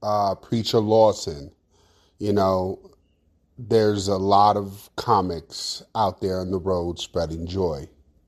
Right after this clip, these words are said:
You know, so if you like 'em, enjoy them now.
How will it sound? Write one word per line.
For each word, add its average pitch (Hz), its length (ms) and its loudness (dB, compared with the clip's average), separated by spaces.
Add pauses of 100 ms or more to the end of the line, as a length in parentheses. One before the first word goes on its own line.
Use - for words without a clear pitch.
(680)
You 87 120 -2
know, 80 340 -6 (120)
so 67 560 -6 (1000)
if 90 160 -4
you 101 60 0
like 123 320 4
'em, 131 240 2 (2500)
enjoy 98 380 4
them 101 160 2
now. 87 280 -2